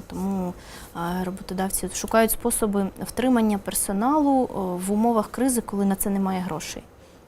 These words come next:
От як втримати спеціаліста хорошого? Чим? Новими задачами,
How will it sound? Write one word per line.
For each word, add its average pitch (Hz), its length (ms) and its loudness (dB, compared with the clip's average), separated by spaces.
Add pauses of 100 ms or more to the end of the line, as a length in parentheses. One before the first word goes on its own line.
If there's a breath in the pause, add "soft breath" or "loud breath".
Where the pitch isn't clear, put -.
От - 140 -4
як 220 140 0
втримати 202 420 0
спеціаліста 269 640 0
хорошого? 190 600 -2
Чим? 180 340 -2 (460 loud breath)
Новими 302 380 6
задачами, 214 920 2